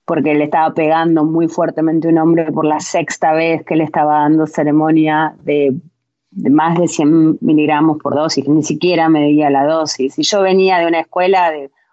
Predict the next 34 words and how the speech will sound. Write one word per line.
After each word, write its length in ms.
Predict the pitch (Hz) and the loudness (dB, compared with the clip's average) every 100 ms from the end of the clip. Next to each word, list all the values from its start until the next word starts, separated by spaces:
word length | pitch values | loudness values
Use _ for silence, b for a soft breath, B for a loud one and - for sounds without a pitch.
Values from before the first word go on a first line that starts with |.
| b | b
hombres 360 | 175 180 165 151 | -6 -4 -4 -4
muy 600 | 165 185 180 165 151 147 _ _ | -2 0 2 4 2 -2 _ _
sensibles, 880 | - 147 135 196 165 147 123 113 127 | -6 -4 0 2 2 2 0 -4 -10
o 60 | 147 | -8
sea, 340 | - 143 135 - | -2 0 0 0
hombres 580 | 165 165 170 160 151 - | 2 2 2 0 -2 -4
súper 400 | - 190 180 160 | -4 -2 -2 -4
sofisticados, 1040 | 160 156 151 - 143 143 156 123 127 127 | -4 -4 -4 -4 0 0 2 0 -2 -2
ubicados, 380 | 127 127 147 160 | -2 0 0 0
y 20 | |
esto 160 | 156 165 | 0 0
de 80 | |
repente 340 | 151 139 165 165 | 0 0 0 2
era 80 | 156 | 2
un 140 | 147 | 0
cavernícola, 960 | - 131 135 160 185 175 180 175 185 _ _ _ | 2 0 2 2 2 0 0 2 0 _ _ _
como 160 | 165 | -2
un 240 | 151 160 160 | 2 4 4
mono 340 | 165 175 170 | 4 2 0
con 220 | 156 156 | 0 0
navaja, 720 | 156 160 175 185 - 202 226 _ _ _ _ _ | 0 2 0 -2 -2 -2 -2 _ _ _ _ _
que 80 | 156 | -6
estaba 320 | 165 165 170 | -2 0 0
lastimando 560 | 151 - 165 165 165 | -2 -4 -8 -6 -6
a 60 | 160 | -8
gente 260 | 165 165 160 | -8 -6 -4
brutalmente. 580 | 160 160 165 202 220 | -2 0 0 2 2
Entonces, 640 | 202 185 190 220 214 214 _ _ _ _ _ _ _ | 2 0 -2 0 0 -2 _ _ _ _ _ _ _
hubo 180 | - 240 | -4 0
un 80 | 247 | 0
momento 360 | 202 190 208 | 2 0 0
en 160 | 226 220 | -2 -2
el 160 | 170 160 | -4 -4
cual 560 | 165 165 165 160 160 | 0 2 0 -2 -8